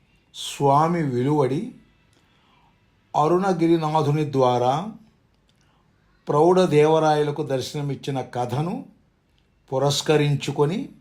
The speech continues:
ఈ ఆలయానికి కంబత్తి లయనార్ సన్నిధి,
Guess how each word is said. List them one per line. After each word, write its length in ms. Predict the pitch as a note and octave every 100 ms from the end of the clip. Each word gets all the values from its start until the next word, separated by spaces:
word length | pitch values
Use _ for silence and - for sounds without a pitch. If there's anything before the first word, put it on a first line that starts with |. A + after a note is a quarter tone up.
| _ _ _ _ _ _ _ _ _ _ _ E3+
ఈ 300 | E3+ - - -
ఆలయానికి 960 | B2+ A#2+ D3 D#3 D#3 C#3 B2+ A2+ D#3+ A#2+ G#2+ G#2+ C3 _ _ _ _ _ _ _ _ _ _ _ -
కంబత్తి 640 | C#3 D#3 D#3 D#3+ D#3 - D3
లయనార్ 640 | C#3+ C#3+ C#3+ D3 C#3+ B2 A#2+
సన్నిధి, 920 | - C3 C3 A#2 A2+ C3+ B2+ G#2+ A2